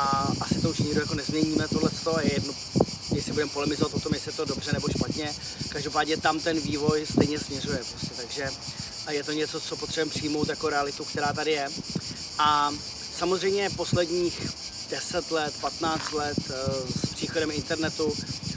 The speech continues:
to nabralo obrovský zrychlení a svět se tím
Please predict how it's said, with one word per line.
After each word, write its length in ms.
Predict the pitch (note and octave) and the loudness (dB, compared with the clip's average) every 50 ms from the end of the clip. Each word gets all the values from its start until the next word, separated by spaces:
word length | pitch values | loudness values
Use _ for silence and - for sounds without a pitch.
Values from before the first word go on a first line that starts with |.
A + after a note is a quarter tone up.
| - - - | -6 -6 -2
to 80 | D3+ C#3+ | -2 0
nabralo 340 | D3 D3 D3 D#3 D#3 D#3+ | 0 0 2 2 2 4
obrovský 440 | - D#3 D#3 E3+ E3 - - - F3+ | 4 4 4 2 2 2 -2 -6 -4
zrychlení 560 | E3 D#3+ D3+ D3+ - D#3+ E3 D#3 D#3+ E3 F#3 G#3 - - - - - - - - - - - | -2 -2 -2 0 0 0 0 0 0 -2 -2 -4 -6 -8 -10 -10 -10 -10 -10 -10 -8 -2 0
a 320 | D#3+ D3+ D3+ D3+ D3 D3 | 2 4 4 4 2 2
svět 300 | C#3+ - - D#3 D#3 C#3+ - - | 0 -2 0 2 2 2 0 -2
se 100 | D#3+ - | -6 -4
tím 440 | - E3+ D#3+ D#3+ D#3 D3+ D3 C#3+ | -2 -2 0 0 0 -2 -2 -4